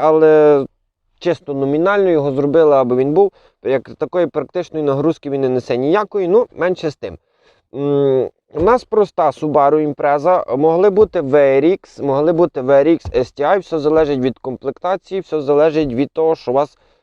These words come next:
е, під капотом. На, наприклад, ну, перемістимось на передній ряд, там вже конкретніше про то розкажемо. Їдемо туди.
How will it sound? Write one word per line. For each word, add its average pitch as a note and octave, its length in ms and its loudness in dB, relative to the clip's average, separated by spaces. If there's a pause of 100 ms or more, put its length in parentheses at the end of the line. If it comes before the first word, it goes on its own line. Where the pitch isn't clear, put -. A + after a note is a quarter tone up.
(240)
е, B2+ 280 -2
під - 180 -12
капотом. A#2 600 -6
На, D#3 120 0
наприклад, G3+ 560 -4 (340)
ну, B3+ 140 -2
перемістимось G3 640 -4
на C#3+ 100 -2
передній D3+ 320 -4
ряд, F3 160 -2
там C#3 120 -10
вже C3 120 -6
конкретніше B2 500 -10
про - 160 -20
то A2+ 120 -10
розкажемо. F2+ 400 -16
Їдемо A#2 200 -4
туди. - 180 -14